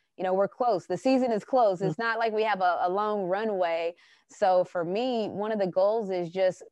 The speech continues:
Speaker 1: being present, you know, having the Atlanta dream be visible in the community, be present in the community.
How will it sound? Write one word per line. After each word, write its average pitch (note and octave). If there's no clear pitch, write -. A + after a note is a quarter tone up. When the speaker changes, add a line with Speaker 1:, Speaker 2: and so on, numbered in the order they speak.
Speaker 1:
being G3+
present, F#3+
you F3
know, E3
having F3+
the F3
Atlanta F3+
dream F3
be F3
visible E3+
in E3+
the E3
community, E3
be D#3
present F#3+
in E3+
the E3
community. D#3+